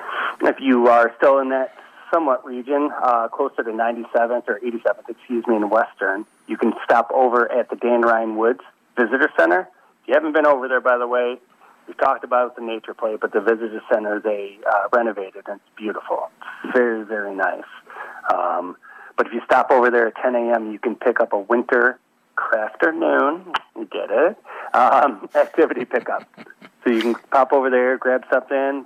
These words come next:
bring it home, work on it. Um, and then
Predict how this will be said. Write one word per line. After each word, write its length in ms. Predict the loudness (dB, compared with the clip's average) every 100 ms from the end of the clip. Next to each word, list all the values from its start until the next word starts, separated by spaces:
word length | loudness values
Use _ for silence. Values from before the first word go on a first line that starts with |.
| -8
bring 160 | -8
it 80 | -6
home, 400 | -2 0 0 0
work 200 | 0 2
on 180 | 0 2
it. 160 | -2 -6 _ _ _ _ _ -20 -20 -8 -2
Um, 460 | 0 0 -2 -8 -18 _ _ _ -14 -12 -12 -8 -4
and 140 | 2
then 380 | 4 4 4